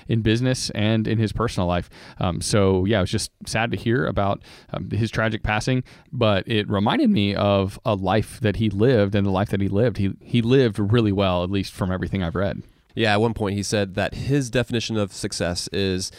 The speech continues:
Speaker 2: that you could lose everything you have and truly be okay with it. Man, I love that. I, I think that's a great definition.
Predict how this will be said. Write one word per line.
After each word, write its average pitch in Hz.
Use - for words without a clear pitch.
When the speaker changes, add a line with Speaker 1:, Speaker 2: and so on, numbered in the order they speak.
Speaker 2:
that 139
you 143
could 127
lose 151
everything 120
you 117
have 98
and 104
truly 107
be 95
okay 87
with 78
it. 64
Man, 113
I -
love 95
that. 82
I, 98
I 95
think 110
that's 95
a 95
great 92
definition. 90